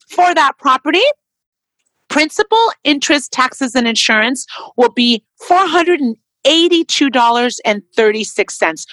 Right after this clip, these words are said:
For this example, let's just say it's five hundred dollars a month,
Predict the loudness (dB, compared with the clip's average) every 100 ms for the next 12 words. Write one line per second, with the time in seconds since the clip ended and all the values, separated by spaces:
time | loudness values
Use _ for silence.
0 | -12 -2 0 2 0 0 0 0 0 0
1 | -2 -20 -4 0 0 2 0 2 2 2
2 | 0 0 -2 -2 -16 -8 0 0 0 -2
3 | -2 2 2 2 -2 -6 -6 -6